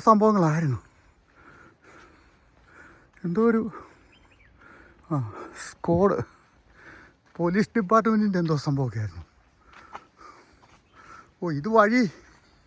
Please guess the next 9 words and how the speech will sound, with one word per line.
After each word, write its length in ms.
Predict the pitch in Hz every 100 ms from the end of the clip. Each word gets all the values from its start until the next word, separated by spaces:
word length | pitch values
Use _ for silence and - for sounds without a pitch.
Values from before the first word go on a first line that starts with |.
| _ _ _ _ _ _ _ _ _ - - - _ _ _ - _ _ _ - - _
തീരുന്നില്ല 400 | 185 208 226 147
കേട്ടോ. 160 | 117 135 - - _ _ _ _ - - _ _
ഞാൻ 140 | 190 233
അങ്ങോട്ട് 240 | 247 269 269
വല്ല 120 | 254 202
വ്യൂവും 240 | 226 277 254
കാണുമെന്ന് 280 | 208 196 175
വിചാരിച്ചാ 260 | 165 143 123
പോയെ, 200 | 139 139